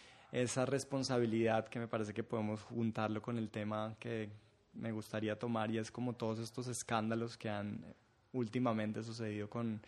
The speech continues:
con los maestros, y en este caso específicamente el yoga. No vamos a hablar de todos los escándalos que también han sucedido con los sacerdotes,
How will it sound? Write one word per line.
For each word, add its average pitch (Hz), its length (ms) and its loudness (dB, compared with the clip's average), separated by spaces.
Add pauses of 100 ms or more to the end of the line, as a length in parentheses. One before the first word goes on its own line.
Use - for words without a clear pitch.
(320)
con 110 160 -2
los 110 140 2
maestros, 110 480 0
y 127 40 2
en 117 100 2
este 110 220 -2
caso 113 240 2
específicamente 110 800 0
el 110 140 0
yoga. 117 300 8
No 107 120 2
vamos 110 200 0
a - 20 2
hablar 110 300 4
de 107 100 2
todos 120 320 4
los 120 140 2
escándalos 107 500 0
que - 100 -8
también 107 300 0
han 107 80 0
sucedido 107 400 0
con 110 140 0
los 110 100 2
sacerdotes, 110 840 2